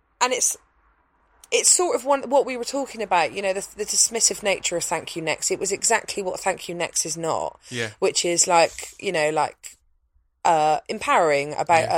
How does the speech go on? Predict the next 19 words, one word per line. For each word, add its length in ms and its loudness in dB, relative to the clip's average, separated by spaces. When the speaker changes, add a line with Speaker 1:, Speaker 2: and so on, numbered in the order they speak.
Speaker 1:
uh, 40 0
something 360 -2
that 100 -10
hasn't 320 -6
worked 320 -2
out. 300 0
And 140 2
I 140 4
think 340 -2
that, 280 4
uh, 420 4
her, 400 2
the, 220 0
the, 280 -6
the 80 -4
cog 360 2
that 160 -2
Ariana 580 2
is 100 -2